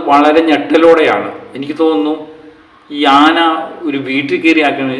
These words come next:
അനേകം അഞ്ചെട്ട് പത്ത് സ്റ്റെപ്പ് കയറി, കയറി വന്ന് ഒരു ആന ചവിട്ടി കൊല്ലുക എന്ന് പറയുന്നത് നമുക്ക് ഭയങ്കര ഞെട്ടലുണ്ടായി. അതിൻ്റെ ദൃശ്യങ്ങൾ എല്ലാ മാധ്യമങ്ങളും പങ്കുവച്ചിട്ടുണ്ടായിരുന്നു. അങ്ങനെ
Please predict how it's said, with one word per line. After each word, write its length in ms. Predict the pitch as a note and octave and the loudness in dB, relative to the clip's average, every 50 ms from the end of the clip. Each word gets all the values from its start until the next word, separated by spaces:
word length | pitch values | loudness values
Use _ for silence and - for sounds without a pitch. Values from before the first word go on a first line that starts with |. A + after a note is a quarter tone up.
| C3+ C3 - - - - - - A#2+ A#2 | -8 -10 -12 -16 -18 -18 -10 -6 -4 -4
അനേകം 480 | A#2+ B2+ C3 C3 C3 C3 B2+ C3+ C3 C3 C3+ - - - - - _ _ _ _ - A2 A#2 | -2 -2 -2 0 -2 -2 -4 -4 -6 -8 -10 -12 -16 -20 -20 -20 _ _ _ _ -8 -6 -6
അഞ്ചെട്ട് 360 | B2 C3+ C3+ C3+ D3 D3 D3+ D3 C#3 | -4 -4 -2 -2 -2 -2 -2 -2 -2
പത്ത് 180 | C#3+ C#3+ C#3+ C#3+ C#3+ | -2 -4 -4 -6 -6
സ്റ്റെപ്പ് 460 | - - - C3 B2 B2 - - D#3+ D3 B2+ | -6 -4 -2 -2 -2 -2 -4 -6 -6 -4 -4
കയറി, 340 | B2 A#2+ A#2+ A#2 A2+ A2+ A2+ - A#2 - - - - _ _ _ _ _ _ _ _ _ _ _ _ - | -4 -4 -4 -4 -8 -10 -12 -14 -20 -20 -20 -20 -20 _ _ _ _ _ _ _ _ _ _ _ _ -2
കയറി 320 | B2+ B2+ C3 C3+ C3 C3+ C3 B2+ | 0 2 2 2 2 0 -2 -2
വന്ന് 160 | B2+ B2 B2 B2 | -4 -6 -6 -6
ഒരു 80 | A#2+ A#2 A2+ | -4 -4 -4
ആന 100 | A#2 A#2 A#2+ A#2+ | -4 -6 -6 -6
ചവിട്ടി 240 | A#2+ A#2 A#2 A#2 B2 A#2 | -6 -6 -6 -8 -10 -10
കൊല്ലുക 260 | A#2 A2+ A2 A2+ A#2 A2+ A2+ | -8 -10 -8 -8 -10 -10 -12
എന്ന് 100 | A#2 A2+ | -14 -14
പറയുന്നത് 280 | A2+ A2+ A2 A2 A2+ A2 A2 | -14 -14 -14 -14 -16 -16 -16
നമുക്ക് 200 | A2+ A2+ A2+ - C3+ | -16 -18 -14 -8 -6
ഭയങ്കര 300 | B2 A#2 A#2 A#2+ C3 C3+ C#3 C3+ | -4 -4 -4 -6 -8 -8 -8 -8
ഞെട്ടലുണ്ടായി. 560 | - C3 C3 A2+ G2+ F2+ F2 - - - - - _ _ _ _ _ _ _ _ _ _ _ _ _ _ _ - - _ _ _ - | -10 -10 -10 -10 -10 -12 -12 -16 -18 -20 -20 -20 _ _ _ _ _ _ _ _ _ _ _ _ _ _ _ -20 -20 _ _ _ -6
അതിൻ്റെ 240 | C3+ C#3 D3+ D#3 D#3 D3+ D3+ | -4 -4 -2 -4 -4 -6 -8
ദൃശ്യങ്ങൾ 420 | C#3+ - - - D3+ D3+ D3+ D3+ D3+ D3+ D3+ - - - - - - - - _ _ _ _ _ _ _ _ _ _ _ _ _ _ _ _ - - D#3+ | -8 -8 -8 -6 -4 -4 -2 -4 -4 -6 -8 -12 -16 -20 -20 -20 -20 -20 -20 _ _ _ _ _ _ _ _ _ _ _ _ _ _ _ _ -10 -6 -4
എല്ലാ 160 | D3+ D3 D#3 D3+ D3+ | 0 2 2 4 4
മാധ്യമങ്ങളും 540 | C#3 C#3 C#3 C#3 C#3 C#3 C3+ C3+ C3+ C3 B2 - - | 2 2 2 0 -2 -2 -2 -2 -2 -4 -4 -6 -8
പങ്കുവച്ചിട്ടുണ്ടായിരുന്നു. 880 | B2 A#2 A2+ A#2 A2+ G2+ - - - - - - - - - - _ _ _ _ _ _ _ _ _ _ _ _ _ _ _ _ _ _ _ _ _ _ _ _ _ _ _ _ _ _ _ _ _ - - C#3+ | -8 -8 -6 -6 -6 -8 -8 -10 -16 -20 -20 -20 -20 -20 -20 -20 _ _ _ _ _ _ _ _ _ _ _ _ _ _ _ _ _ _ _ _ _ _ _ _ _ _ _ _ _ _ _ _ _ -8 -6 -4
അങ്ങനെ 320 | D3+ D#3 D#3+ D#3+ D#3+ | -4 -4 -4 -4 -4